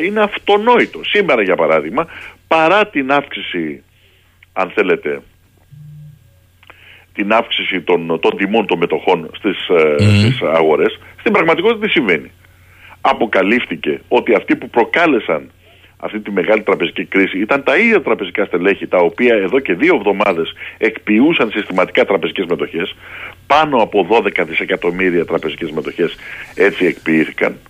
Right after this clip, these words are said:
Speaker 1: Και ταυτόχρονα το γεγονός ότι στα-, φαίνεται να σταθεροποιείται η χρηματιστική αγορά,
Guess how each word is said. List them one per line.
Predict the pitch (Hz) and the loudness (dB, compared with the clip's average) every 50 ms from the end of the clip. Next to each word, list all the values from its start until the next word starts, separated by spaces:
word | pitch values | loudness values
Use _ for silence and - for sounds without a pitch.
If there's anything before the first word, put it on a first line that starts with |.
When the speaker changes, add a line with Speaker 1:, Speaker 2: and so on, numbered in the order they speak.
| - _ _ - - - - - - - - - - - - _ - - | -20 _ _ -20 -20 -20 -20 -20 -20 -20 -20 -20 -20 -20 -20 _ -6 -2
Speaker 1:
Και | - 131 | -2 0
ταυτόχρονα | - - 104 - - - 120 110 - - 92 87 87 90 107 123 - - | 2 0 0 0 0 2 2 2 2 2 0 0 0 -2 -4 -4 -4 -2
το | - 120 | -2 0
γεγονός | 104 101 104 95 113 151 202 - - - | 2 2 2 2 2 4 4 4 2 2
ότι | 170 - - | 0 -4 -6
στα-, | - - - - - - - - 95 - - - - - - - | -4 0 2 2 2 0 -2 -8 -12 -12 -16 -20 -20 -20 -6 -2
φαίνεται | 160 170 190 175 160 - - | 0 2 2 2 0 0 -2
να | 107 107 | -2 0
σταθεροποιείται | 101 - 110 98 - 95 92 90 85 - 98 107 120 139 139 - - 131 - - - - - - | 0 0 0 0 2 2 2 0 0 2 2 4 4 4 2 2 0 -2 -2 -4 -12 -18 -10 -8
η | - 90 | -6 -2
χρηματιστική | 87 98 98 - - - 95 - - - 113 104 | 0 0 2 2 0 -2 -4 -8 -4 0 2 2
αγορά, | 82 73 80 82 - | 4 4 2 0 0